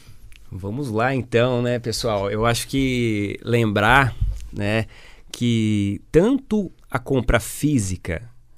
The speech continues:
quanto a compra online, né, ela tem uma regulação legal,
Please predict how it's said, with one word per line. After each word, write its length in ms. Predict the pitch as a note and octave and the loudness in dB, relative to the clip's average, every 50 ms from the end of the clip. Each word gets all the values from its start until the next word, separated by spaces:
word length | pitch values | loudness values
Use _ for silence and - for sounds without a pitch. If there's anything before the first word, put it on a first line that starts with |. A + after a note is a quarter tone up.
| _ - | _ -8
quanto 400 | - - D#3 F#3 A3 G#3+ - - | 0 0 2 2 2 0 2 0
a 60 | C3+ | 0
compra 420 | - - B2+ B2 G#2+ G2 A2+ G#2+ G#2 | 0 2 0 0 2 2 2 2 2
online, 800 | B2+ E3 E3+ C3 A2+ A2 A#2+ C3+ C#3 B2+ A2 G2 E2+ - G#2+ - - - - - - - - - _ - | 2 0 0 0 0 0 0 0 0 0 0 -2 -4 -8 -12 -16 -20 -20 -20 -20 -20 -20 -20 -20 _ -12
né, 380 | - F2 F2 F2 F2 G2+ A2+ - - - - - - - - - | -8 -6 -4 -4 -4 -4 -6 -8 -14 -20 -20 -20 -20 -20 -20 -14
ela 280 | - - G#2 A2 A#2 A#2 | -6 -2 0 2 2 0
tem 540 | A#2+ - - A2+ A2 A#2+ B2 C3 C3+ C#3 - | 0 0 0 2 2 4 2 2 0 -2 -2
uma 920 | - B2+ B2 A#2+ A#2+ A#2+ A#2+ A#2 A2+ A2+ A2 G#2+ G2+ G2+ G2 F#2+ F#2 F2+ F2 | -2 -2 0 2 2 2 2 2 2 2 2 2 2 2 2 0 0 -2 -2
regulação 640 | F#2 G#2 A#2 B2 C3 C3 B2 A#2 - - B2 A#2+ B2 | 0 0 0 0 2 0 0 0 0 -2 -2 -2 0
legal, 420 | C#3 D#3 C#3 G#2 E2+ D2+ - - | 0 0 -2 -2 -6 -8 -8 -12